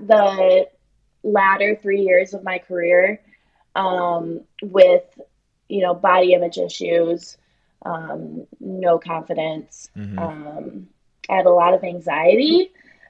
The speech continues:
Speaker 1: which was really weird 'cause early, like, early in my career, I did, like, I did have a little anxiety surrounding the sport, but it got to a point where, like,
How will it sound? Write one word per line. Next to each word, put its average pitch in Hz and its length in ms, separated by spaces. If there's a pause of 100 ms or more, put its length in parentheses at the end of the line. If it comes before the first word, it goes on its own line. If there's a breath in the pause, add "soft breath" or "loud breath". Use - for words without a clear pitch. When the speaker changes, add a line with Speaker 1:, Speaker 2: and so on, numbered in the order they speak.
Speaker 1:
which 247 240
was 302 240
really 330 340
weird 311 320
'cause 311 220
early, 311 340
like, 277 240
early 359 240
in 370 60
my 330 120
career, 269 300
I 233 100
did, 196 340 (100)
like, - 320 (520)
I 214 80
did 240 160
have 254 120
a 220 60
little 185 380
anxiety 254 500
surrounding 269 440
the 262 60
sport, 262 540
but 208 160
it 196 160
got 208 200
to 220 100
a 214 40
point 190 400
where, 180 200
like, 175 440